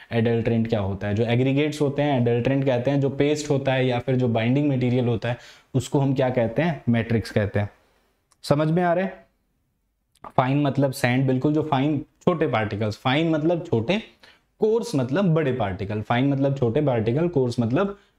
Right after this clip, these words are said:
बड़े साइज के जो पार्टिकल होते हैं उन्हें हम कहते हैं। अब एक अच्छे मोर्टार की क्या क्या खास बातें जो हैं वो होनी चाहिए,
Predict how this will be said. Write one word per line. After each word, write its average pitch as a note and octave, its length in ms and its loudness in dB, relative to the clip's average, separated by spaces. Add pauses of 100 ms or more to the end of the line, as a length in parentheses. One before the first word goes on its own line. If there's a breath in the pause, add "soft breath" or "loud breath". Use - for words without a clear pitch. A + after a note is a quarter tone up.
बड़े D#3 280 2
साइज A#2+ 260 0
के A#2 100 0
जो A2+ 120 2
पार्टिकल G#2+ 460 -2
होते G#2+ 200 0
हैं C#3+ 80 2
उन्हें A#2+ 200 2
हम A#2 100 2
कहते G#2+ 320 -2
हैं। F#2 120 -12 (580 soft breath)
अब G#3 480 -2 (1000)
एक G3+ 160 2
अच्छे F#3+ 280 0
मोर्टार F3 440 2
की F3 120 2
क्या D#3+ 180 0
क्या D#3 220 0
खास C#3+ 360 0
बातें B2+ 400 2
जो B2+ 100 2
हैं A#2 220 0
वो B2 160 2
होनी A2+ 320 2
चाहिए, F#2+ 380 -6